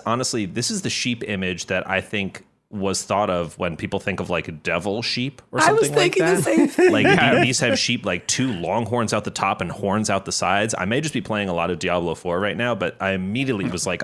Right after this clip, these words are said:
Speaker 1: "Ah, demon sheep."
Speaker 3: <laughs> If you check out Hebridean sheep, they look like a, like a very death metal sheep. They're, they're, they're all black.
Speaker 1: Oh,
Speaker 3: with
Speaker 1: fuck yeah.
Speaker 2: Wait, what's that
Speaker 3: polyceret.
Speaker 2: one?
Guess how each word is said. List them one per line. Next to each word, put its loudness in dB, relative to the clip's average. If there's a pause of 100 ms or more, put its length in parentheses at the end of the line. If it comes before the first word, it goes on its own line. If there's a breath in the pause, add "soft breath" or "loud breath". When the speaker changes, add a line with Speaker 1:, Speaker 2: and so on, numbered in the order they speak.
Speaker 1:
"Ah, 0 (320 soft breath)
demon -2
sheep." -8 (400)
Speaker 3:
<laughs> -4 (1000 loud breath)
If 2
you 2
check 2
out 2
Hebridean 2
sheep, 0 (100)
they 2
look 2 (120)
like 0
a, 0
like 0
a -4
very 2
death 0
metal -2
sheep. -4
They're, 0
they're, 2
they're 0
all 0
black. 0
Speaker 1:
Oh, -10
Speaker 3:
with -4
Speaker 1:
fuck -16
yeah. -2
Speaker 2:
Wait, 4
what's 4
that 2
Speaker 3:
polyceret. 2
Speaker 2:
one? 2